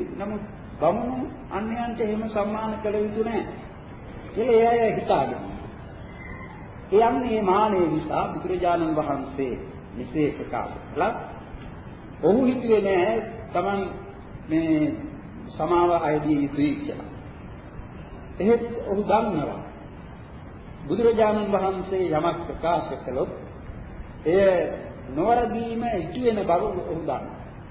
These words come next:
ඒ නිසා ඒ ශ්‍රමණ බවත් ගෞතමයන්ගේ ප්‍රකාශය කවදාවත් බොරු වන්නේ නැත. එබැවින්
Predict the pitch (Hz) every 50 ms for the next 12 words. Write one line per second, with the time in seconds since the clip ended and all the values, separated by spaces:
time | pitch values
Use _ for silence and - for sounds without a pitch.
0 | - - - - 147 175 175 170 - - 120 110 127 185 - - - - - -
1 | - - - - - - 139 135 135 135 143 175 214 220 220 208 196 190 190 190
2 | 185 185 151 147 151 170 160 - 175 165 165 165 160 165 160 151 147 151 147 147
3 | - - 139 - 160 151 151 151 143 - 120 147 170 190 180 165 - - - -
4 | 117 123 139 156 165 170 165 165 165 143 131 123 127 139 - - 196 170 147 139
5 | - - 117 - - - - 160 139 - - - - - - - - - - -
6 | - - - - - - - - - - - - 92 110 143 156 165 185 226